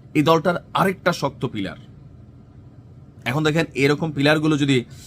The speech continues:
তারপর আরেকটা আছে যে নুসরাত তাবাসসুম, কম বেশি এই দলটার একটা পিলার। অভিযোগ আছে নানান ধরনের, তারপরেও তো এই সবগুলা বড় বড় পিলার যদি সরে যায়, তাহলে এনসিপি টিকে থাকবে কাদেরকে নিয়া? ওই যে বকলম নিয়া, ওই শ্রমিক বানাইয়া,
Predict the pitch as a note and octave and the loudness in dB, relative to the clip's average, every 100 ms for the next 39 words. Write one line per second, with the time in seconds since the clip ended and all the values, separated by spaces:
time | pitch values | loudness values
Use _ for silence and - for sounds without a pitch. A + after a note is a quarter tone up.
0 | - - C#3 C#3+ D#3+ D3+ C#3 D#3+ D#3 D3 | -16 0 2 6 6 6 4 2 2 0
1 | D#3 D#3 - - - A2 D3+ - F#3 - | 0 -2 -6 -20 -8 0 0 2 2 4
2 | D3 C#3 - C#3+ A#2 - - - A#3 A3 | 2 2 0 -4 -4 -10 -8 0 2 4
3 | F#3+ G#2 - A#2+ C3 C#3+ D3 D#3+ - - | 2 0 -6 -4 0 -2 -2 -6 -8 -4
4 | C3 - C#3+ F#2 - - - - - - | -4 0 -2 -2 -6 -20 -20 -20 -20 -20
5 | - - A#2+ C#3+ A3 A3+ - C#3+ C#3 A#2+ | -20 -8 -2 0 4 4 2 -2 -2 -2
6 | B2 D3+ A#2+ - C#3 D#3+ D3+ F2+ - - | -2 -2 -2 0 0 2 0 0 -10 -20
7 | - - - D3+ D3 C#3 D#3+ G#3 D3+ C3+ | -20 -18 -8 -6 -4 -4 -2 -2 0 0
8 | D#3 D3+ C3 C3+ C#3+ D3+ - B2 C3+ C#3+ | 0 -2 0 0 0 -4 -2 0 2 2
9 | G2 F#2 B2 B2+ B2+ E3+ F#3 G#3+ A3 F3+ | 2 -2 -2 -2 -4 -8 -8 -6 -4 -4
10 | D#3+ D3+ B2+ A#2+ A#2+ B2+ G2+ - - - | -4 -2 -2 -2 -4 -4 -4 -8 -20 -20
11 | - - - C#3 C#3+ B2 C3+ C3+ C3+ C3 | -20 -20 -6 0 2 2 2 2 0 0
12 | C3 C#3 B2 - - - - - - - | -2 -2 -4 -8 -20 -20 -20 -20 -20 -8
13 | B2 C#3 B2 - C3+ C#3+ C3 C#3 C3+ C3+ | 0 0 0 -2 0 0 0 0 2 2
14 | C3 | 2